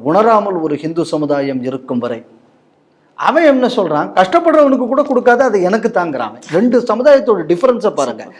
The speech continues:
இவன்கிட்ட இருந்து பிடுங்கி கொடுக்கறதுக்கு இவன் சும்மா இருக்கான். இவனுக்கு கொடுப்பது, இவனால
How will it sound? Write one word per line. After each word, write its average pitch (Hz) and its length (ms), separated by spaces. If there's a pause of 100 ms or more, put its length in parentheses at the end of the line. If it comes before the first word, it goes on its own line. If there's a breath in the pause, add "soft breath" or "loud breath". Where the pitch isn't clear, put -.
(300 loud breath)
இவன்கிட்ட 214 340
இருந்து 277 260
பிடுங்கி 247 320
கொடுக்கறதுக்கு 226 560
இவன் 214 140
சும்மா 208 220
இருக்கான். 131 280 (1500)
இவனுக்கு 262 520
கொடுப்பது, 285 520
இவனால 262 340